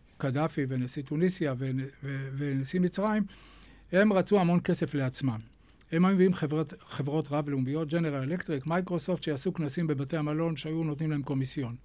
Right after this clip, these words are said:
ואז בבתי המלון היה ויירלס. עכשיו, ה-,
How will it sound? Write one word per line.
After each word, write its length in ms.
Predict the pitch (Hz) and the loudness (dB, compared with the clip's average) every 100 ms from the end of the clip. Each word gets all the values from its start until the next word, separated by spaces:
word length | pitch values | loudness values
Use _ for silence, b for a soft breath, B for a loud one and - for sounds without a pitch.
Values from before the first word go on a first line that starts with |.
| B B B B B B B - | B B B B B B B -8
ואז 440 | 139 156 208 262 202 | -4 2 4 6 4
בבתי 280 | 165 156 | 2 2
המלון 280 | 202 190 202 | 2 4 4
היה 180 | 170 175 | 4 4
ויירלס. 640 | 165 165 147 123 - - - - | 4 4 2 -2 -8 -14 -18 -6
עכשיו, 240 | 185 160 | -2 2
ה-, 180 | 156 | 2